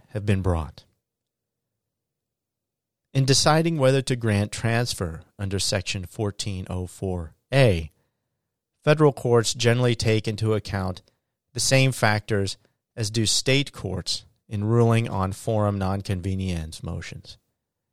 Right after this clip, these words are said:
including availability of evidence, possibility of view, location of the parties,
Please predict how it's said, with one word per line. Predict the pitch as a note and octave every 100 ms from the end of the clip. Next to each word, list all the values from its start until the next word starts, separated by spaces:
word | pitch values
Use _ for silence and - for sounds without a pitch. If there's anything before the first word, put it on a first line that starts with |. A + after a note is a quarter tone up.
| _ _ _ _
including | - G#2+ C3 B2 A#2 A2 - _ _
availability | A#2+ A2+ A#2+ A#2 A2+ B2 B2 - A#2+
of | G2+
evidence, | G#2 G#2+ G#2 G#2 - - _ _ _ _ _
possibility | - B2 A#2 C3 A2+ A2+ A2 A#2 A2
of | G2+ G2 F#2
view, | - A2 A#2 C3+ G2+ F2 F#2+ - _ _ _ _ -
location | A#2+ - C3+ - B2+
of | A#2
the | A2+
parties, | A#2 A2 G#2+ G#2 -